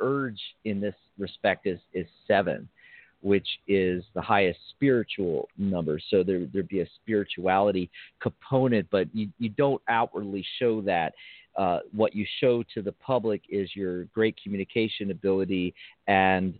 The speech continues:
the high energy, the energy of the adventurer. A lot of rock stars,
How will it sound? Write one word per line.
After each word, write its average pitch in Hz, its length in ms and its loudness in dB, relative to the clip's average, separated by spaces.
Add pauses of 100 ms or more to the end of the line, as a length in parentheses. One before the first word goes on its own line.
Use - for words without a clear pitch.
(120)
the 85 80 -2
high 87 300 4
energy, 87 800 -2
the 80 160 0
energy 92 340 2
of 82 120 4
the 85 140 0
adventurer. 90 640 2 (240)
A 117 60 4
lot 147 220 4
of 107 100 -2
rock 110 240 2 (140)
stars, 90 420 0